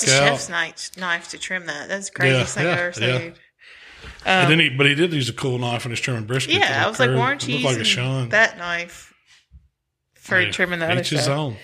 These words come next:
Speaker 2: but,
Speaker 1: Yeah.
Speaker 2: but yeah.
Speaker 1: Um, it wasn't boring. Uh,
Speaker 2: No, not at all. It was
Speaker 1: he was interesting and knowledgeable, and, you know,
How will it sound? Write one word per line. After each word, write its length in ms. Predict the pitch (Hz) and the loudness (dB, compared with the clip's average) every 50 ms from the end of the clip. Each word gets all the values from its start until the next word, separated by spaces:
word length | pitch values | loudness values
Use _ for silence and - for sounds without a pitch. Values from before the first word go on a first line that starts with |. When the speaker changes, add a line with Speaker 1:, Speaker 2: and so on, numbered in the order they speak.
| - - | -16 -16
Speaker 2:
but, 160 | 117 110 - | -12 -2 2
Speaker 1:
Yeah. 320 | 202 185 160 151 135 156 175 - _ - - - - - - | 2 2 2 2 -2 -6 -10 -16 _ -20 -20 -20 -10 -2 2
Speaker 2:
but 140 | 139 143 139 | 4 4 6
yeah. 300 | 147 151 139 135 208 202 | 6 6 6 6 4 4
Speaker 1:
Um, 120 | 190 - - | 2 0 -2
it 100 | 202 220 | 0 2
wasn't 280 | 285 370 370 202 277 | 4 4 4 2 -2
boring. 480 | 185 180 185 196 190 175 160 160 170 185 - _ _ - | -2 -2 0 0 0 0 -2 -4 -8 -14 -18 _ _ 2
Uh, 100 | 180 175 | 4 6
Speaker 2:
No, 240 | 185 226 226 180 123 | 8 8 6 6 6
not 180 | 139 175 202 | 4 4 4
at 80 | 196 143 | 2 0
all. 220 | 151 214 226 175 | -2 -2 -4 -6
It 40 | - | -8
was 100 | 208 202 - | -8 -4 -2
Speaker 1:
he 140 | 214 208 | -2 0
was 180 | 202 196 185 180 | 0 -2 -4 -4
interesting 560 | - 190 202 196 - - - 220 208 202 196 | -4 -6 -4 -4 -4 -2 0 2 2 2 0
and 120 | 175 160 156 | -2 -2 0
knowledgeable, 680 | 160 170 180 190 190 185 196 185 196 190 190 190 190 180 | 0 2 2 0 0 -4 -6 -6 -4 -4 -4 -4 -6 -6
and, 260 | 160 147 147 - - | -8 -12 -16 -10 -6
you 120 | 196 196 | -4 -2
know, 280 | 180 165 165 165 165 | -2 -2 -2 -4 -6